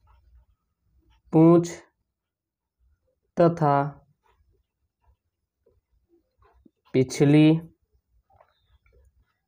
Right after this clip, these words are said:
टांगें लंबी हो गईं। पिछली टांगें क्या हो गई?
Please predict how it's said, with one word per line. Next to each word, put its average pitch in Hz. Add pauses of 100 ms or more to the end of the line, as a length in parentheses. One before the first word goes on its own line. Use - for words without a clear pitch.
(1080)
टांगें 147 (3250)
लंबी 156
हो 156
गईं। 120 (1500)
पिछली 147
टांगें 156
क्या 156
हो 156
गई? 180